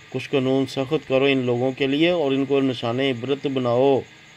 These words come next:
मैं यही कहना चाहता हूँ।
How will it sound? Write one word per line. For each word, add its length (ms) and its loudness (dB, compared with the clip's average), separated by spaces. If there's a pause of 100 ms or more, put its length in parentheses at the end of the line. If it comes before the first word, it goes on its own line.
(1800)
मैं 180 2
यही 280 4
कहना 280 0
चाहता 300 -2
हूँ। 300 -4